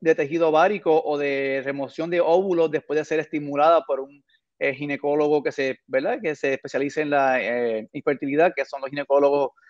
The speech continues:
eh, endocrinos. Así que sí hay opciones, hay opciones, unas pueden ser, ¿verdad?, más costosas que otras y no pueden esta-, y a lo mejor no están disponibles en, en, en muchos lugares, pero, pero sí hay opciones y se, y,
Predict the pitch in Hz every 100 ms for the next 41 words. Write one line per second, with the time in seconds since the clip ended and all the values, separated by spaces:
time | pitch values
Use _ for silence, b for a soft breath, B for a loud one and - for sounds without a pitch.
0 | b b - - 131 123 117 139 139 127
1 | 110 101 117 160 147 - 226 - - 175
2 | 156 139 - 151 170 156 143 147 151 156
3 | - 156 151 156 151 139 143 165 147 165
4 | - - 147 143 175 208 151 151 b b
5 | b - 147 143 147 160 156 - - 139
6 | 139 139 139 180 185 175 - 160 156 160
7 | 151 147 147 - 123 135 135 147 151 156
8 | 156 180 190 127 - _ b b _ _
9 | 147 143 139 135 135 131 135 151 147 -
10 | 190 202 - 202 196 185 156 151 143 143
11 | 139 147 127 143 135